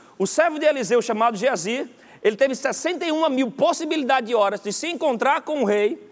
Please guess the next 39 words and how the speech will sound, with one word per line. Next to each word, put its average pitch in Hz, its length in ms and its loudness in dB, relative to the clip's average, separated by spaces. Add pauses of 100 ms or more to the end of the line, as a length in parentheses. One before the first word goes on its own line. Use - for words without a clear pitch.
(420)
para 247 160 4
falar 254 260 2
sobre 262 300 0
uma 320 220 0
mulher 220 460 0 (920)
que 214 120 -2
tratou 233 600 4
Eliseu 220 400 2
com 247 160 -4
honra, 214 300 0 (200)
e 190 80 4
Eliseu 214 560 4 (240)
profetizou 220 480 2
sobre 233 260 2
ela 240 120 2
que 233 80 -4
não 240 100 0
podia 233 180 0
ter 233 120 0
filho, 247 220 -2
ela 214 80 0
teve 240 220 0
filho, 233 380 -2 (180)
a - 40 -14
sua 247 160 4
criança 247 320 2
morreu, 226 440 2 (140)
ela 214 200 4
honrou 233 220 4
o 262 40 -2
profeta, 240 560 0 (160)
o 202 80 2
profeta 240 380 0
profetizou, 226 540 2
aquela 233 200 0
criança 233 280 0
voltou 233 260 2
à 208 60 0
vida. 180 300 -6